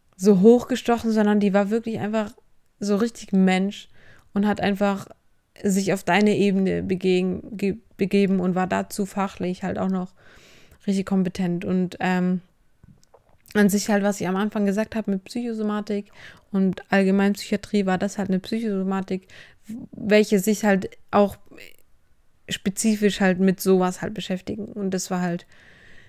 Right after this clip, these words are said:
mega, mega gut. Ähm, und genau, dann wurde ich entlassen und hab dann auch gleich weitergemacht. Ich hatte Glück, dass eine Therapeutin, die da auch stationär eigentlich gearbeitet hat,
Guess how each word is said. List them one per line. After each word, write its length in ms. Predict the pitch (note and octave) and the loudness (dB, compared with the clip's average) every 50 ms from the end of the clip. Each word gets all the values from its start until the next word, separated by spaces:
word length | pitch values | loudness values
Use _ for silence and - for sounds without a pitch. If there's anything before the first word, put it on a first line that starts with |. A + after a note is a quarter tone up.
| - _ - | -12 _ 2
mega, 260 | B3 C#4 C#4+ C#4 C4 | 2 4 4 4 4
mega 220 | C4 B3+ A#3 A#3 | 4 4 4 2
gut. 440 | G#3 G3 G3 G#3 G#3 G3+ G#3 - - - | 2 4 6 6 6 4 2 -2 -2 2
Ähm, 540 | G3+ G#3 G3+ G3+ G3+ G3+ G3+ G3+ G3+ G3 G3 - - _ _ _ _ _ _ _ _ _ _ _ _ - _ - - - _ _ _ _ _ _ _ _ _ | 4 6 8 8 8 6 6 4 4 2 -2 -8 -20 _ _ _ _ _ _ _ _ _ _ _ _ -20 _ -20 -20 -20 _ _ _ _ _ _ _ _ _
und 720 | - G#3 G#3+ G#3 G#3 G#3 G#3 G#3 G#3+ G#3+ G3+ - _ - - _ _ _ - - | 6 8 8 8 8 8 6 6 4 4 2 0 _ -14 -18 _ _ _ 0 4
genau, 240 | C#4 C#4 A#3+ G3+ | 6 6 6 6
dann 180 | G3+ G#3 G#3 G#3 | 6 4 4 4
wurde 160 | A#3 A#3+ B3+ | 4 4 2
ich 80 | A#3+ B3+ | 0 -2
entlassen 480 | A#3+ A#3+ C4 C#4+ D4+ - D4 C#4+ D4+ - _ _ - - _ _ _ _ _ _ _ _ _ _ _ _ _ - _ _ _ _ _ _ _ _ _ _ _ _ - - - _ _ | -4 -2 -2 -4 -2 -4 -4 -6 -6 -8 _ _ -20 -20 _ _ _ _ _ _ _ _ _ _ _ _ _ -20 _ _ _ _ _ _ _ _ _ _ _ _ -20 -20 -20 _ _
und 560 | - G#3 G#3 G3+ G3+ G3+ G3+ G3+ G3 G3 G3 - | 2 4 6 6 6 6 6 4 2 0 -2 -4
hab 120 | G3+ - | -2 0
dann 160 | G3 G3 F3+ | 2 2 2
auch 140 | F3+ F#3+ - | 2 0 0
gleich 260 | - G3 F#3+ G3 - | 0 -2 -2 0 0
weitergemacht. 540 | B3 B3+ B3+ C4 A3+ A3+ A3 A3 A3+ A3 - | -2 0 2 2 2 4 2 2 0 -2 -6
Ich 100 | G3 - | -4 -4
hatte 180 | G3+ G3 A3+ G#3 | 0 0 0 2
Glück, 280 | F#3 G#3+ A#3 A3+ - | 4 4 2 2 2
dass 240 | - G#3+ G#3 G3 - | 0 0 0 0 0
eine 260 | - G3 G#3+ A3+ A#3 | 0 0 0 0 -2
Therapeutin, 640 | - A3+ A3+ G#3+ G#3+ G3+ - A3+ A3 A3+ A3 G#3+ G3+ | -2 -2 -2 0 -2 0 4 4 4 4 4 4 4
die 180 | F#3+ G3 F#3 - | 4 2 2 2
da 280 | - G3 F#3+ F#3 - - | 2 4 4 4 4 2
auch 160 | F#3+ G#3 G#3 | 0 0 0
stationär 480 | - - F#3+ - - F#3+ F#3+ G3 G3 | -2 -4 -4 -2 0 2 2 2 2
eigentlich 180 | G3 G3+ G3+ - | 2 0 -2 -2
gearbeitet 460 | - - - G#3 G#3+ A#3 A3+ - - | -6 -6 -4 -2 -2 -2 -2 -2 -2
hat, 180 | A3 G#3 G#3 | -2 -2 -2